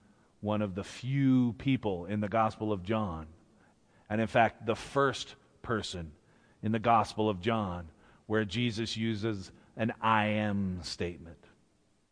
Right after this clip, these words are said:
Remember where the term, I, where we first hear "I am"? In Hebrew, it's Yahweh, right? In Exodus,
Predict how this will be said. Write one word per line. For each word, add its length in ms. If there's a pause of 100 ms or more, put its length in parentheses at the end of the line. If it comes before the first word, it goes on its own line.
(360)
Remember 280
where 300 (540)
the 80
term, 360
I, 220
where 240
we 100
first 320
hear 420
"I 200
am"? 560 (960)
In 100
Hebrew, 440
it's 220 (140)
Yahweh, 560 (680)
right? 280 (480)
In 240
Exodus, 680